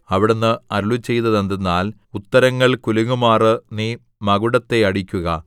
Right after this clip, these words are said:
അവ എല്ലാവരുടെയും തലമേൽ വീഴുവാൻ തക്കവിധം തകർത്തുകളയുക. അവരുടെ സന്തതിയെ ഞാൻ വാൾ കൊണ്ട് കൊല്ലും. അവരിൽ ആരും ഓടിപ്പോകുകയില്ല. അവരിൽ ആരും വഴുതിപ്പോകുകയുമില്ല. അവർ പാതാളത്തിൽ തുരന്നുകടന്നാലും അവിടെനിന്ന് എന്റെ കൈ അവരെ പിടിക്കും.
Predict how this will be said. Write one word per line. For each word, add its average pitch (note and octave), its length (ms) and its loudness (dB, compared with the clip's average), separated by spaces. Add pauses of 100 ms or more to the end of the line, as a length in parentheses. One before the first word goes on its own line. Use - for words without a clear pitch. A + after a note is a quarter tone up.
(160)
അവ G#2+ 220 4
എല്ലാവരുടെയും C3 800 2
തലമേൽ A#2+ 460 0
വീഴുവാൻ A#2 540 -2 (100)
തക്കവിധം G2+ 500 -4 (120)
തകർത്തുകളയുക. F2+ 840 -4 (120)
അവരുടെ A#2 300 4
സന്തതിയെ C3 560 -2
ഞാൻ A#2+ 260 -4
വാൾ A2 260 4
കൊണ്ട് A2 460 -2 (120)
കൊല്ലും. F2+ 440 -6 (160)
അവരിൽ B2 360 4
ആരും A#2+ 480 2
ഓടിപ്പോകുകയില്ല. G#2 1120 -2 (140)
അവരിൽ A#2+ 360 2
ആരും A#2+ 460 4
വഴുതിപ്പോകുകയുമില്ല. G#2+ 1300 -2 (140)
അവർ A2 200 4
പാതാളത്തിൽ B2+ 920 4 (160)
തുരന്നുകടന്നാലും A2 1000 0 (320)
അവിടെനിന്ന് B2 840 0
എന്റെ G#2+ 240 0
കൈ A2+ 240 2
അവരെ G#2 240 2
പിടിക്കും. F2+ 560 -6